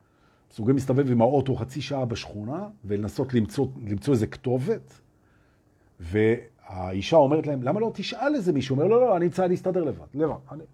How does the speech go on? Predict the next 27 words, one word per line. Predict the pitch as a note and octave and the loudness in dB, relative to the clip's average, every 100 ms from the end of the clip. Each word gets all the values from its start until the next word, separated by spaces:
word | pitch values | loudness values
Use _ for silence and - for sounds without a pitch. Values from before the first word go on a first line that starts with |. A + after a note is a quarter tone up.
| _ | _
לבד, | C#3 D3 D3+ G#2 | 0 4 4 4
לבד", | B2 G#2+ | -2 -4
כמו | C#3+ C#3+ | 2 2
ילדים | C3 D3 | 4 2
קטנים | C3+ C3+ B2+ | 0 -2 0
בני | G#2+ A2+ | 0 2
ארבע. | A2 F#2 F2 - | 2 0 -6 -6
"אני, | C#3 G#3+ C3 | -2 0 2
אני, | A#2 F#3+ D#3+ | 2 2 2
לבד, | B2+ E3 C3+ E2+ - | 4 4 4 2 -10
לבד, | A2 C3 A#2+ - - - | -4 -2 -2 -6 -18 -20
לבד." | A2+ G2+ _ _ _ _ _ _ _ _ _ - | -20 -20 _ _ _ _ _ _ _ _ _ -2
"למה | F3+ C4 | 2 4
לא | B3 | 2
תעצור?" | A3+ G3 - A#3 - _ _ D3+ | 2 -2 -2 -6 -6 _ _ -2
"אני | F3 | 2
לא | A#3+ | 4
צריך | A#3+ B3+ B3 F3+ | 4 4 4 4
עזרה." | C#3+ B2 G2+ - | 2 2 -4 -6
אתה | C#3 | -2
לא | F#3 | -2
צריך | F#3 A3 | -2 -4
עזרה, | A3+ A3+ | -2 -2
וזה | C3 B2+ | -2 -2
ישמח | A#2 - C3 D#3 G#3 G3+ | -2 2 4 6 4 4
מישהו | G3 G3 G#3 | 0 -2 0
לעזור. | G3 E3+ D3 G3+ G#3+ C3 | 0 -2 -6 -10 -10 -14